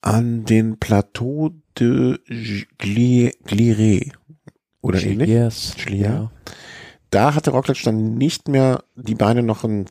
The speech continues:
Speaker 1: Triple voll zu machen, Triple oder ein Hattrick oder sonst irgendwas, ähm, hat man ihn ein bisschen abgehängt, aber zumindest in einem Maße. Er konnte, was ja auch eine wichtige Qualität ist, er hat die,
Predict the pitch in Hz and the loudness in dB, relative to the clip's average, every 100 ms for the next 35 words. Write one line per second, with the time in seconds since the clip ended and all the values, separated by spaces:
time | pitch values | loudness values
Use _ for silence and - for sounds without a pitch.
0 | - - - 139 - 131 - 127 120 127 | -8 -6 -2 0 0 0 -2 -6 -6 -6
1 | - - 139 120 110 90 92 92 95 - | -6 0 2 4 4 2 0 -2 -2 -2
2 | - 120 - 95 104 113 143 135 143 - | -2 -2 0 0 0 0 0 2 0 0
3 | - 113 107 110 113 117 - 101 107 120 | -4 0 0 0 -4 -10 -8 -6 0 2
4 | 110 98 101 - 95 - 120 131 - - | 2 0 -4 -4 -4 -2 -2 -2 -8 -20
5 | - - - - 98 98 110 123 113 104 | -20 -20 -12 -2 0 0 0 0 0 -2
6 | 82 82 76 98 - 104 - - - - | -2 0 0 2 2 0 -2 -20 -20 -14
7 | - 120 127 131 101 113 104 - 101 131 | -10 -4 -2 -4 -10 -2 0 2 0 2
8 | 127 117 113 107 117 123 107 - 104 113 | 4 4 2 0 0 0 0 0 0 2
9 | 110 104 92 95 - - - 98 | 0 -2 -2 -4 -6 -14 -10 -12